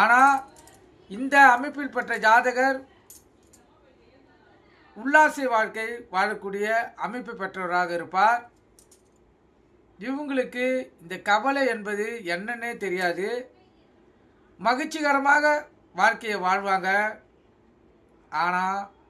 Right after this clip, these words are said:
வாழ்க்கையில் சம்பாதிக்கிறதுக்கும் செலவுக்குமே சரியா போகும். சேமிப்பு என்பதே இந்த அமைப்பால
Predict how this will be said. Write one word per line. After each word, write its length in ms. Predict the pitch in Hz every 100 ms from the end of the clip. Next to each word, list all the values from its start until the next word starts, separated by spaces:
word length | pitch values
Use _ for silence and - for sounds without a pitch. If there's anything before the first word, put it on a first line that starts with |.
| -
வாழ்க்கையில் 680 | 156 202 208 214 214 233 247 _ _ _ _
சம்பாதிக்கிறதுக்கும் 1000 | 170 180 208 214 196 190 196 196 233 254 - -
செலவுக்குமே 540 | 170 214 214 208 220 196
சரியா 260 | 180 180 170 170
போகும். 380 | 170 208 254 254 _ _ _ _ _ _ -
சேமிப்பு 500 | 269 311 330 330 294 254
என்பதே 380 | 233 220 214 226 240 233 -
இந்த 100 | 156 170 185
அமைப்பால 580 | 214 - 208 202 220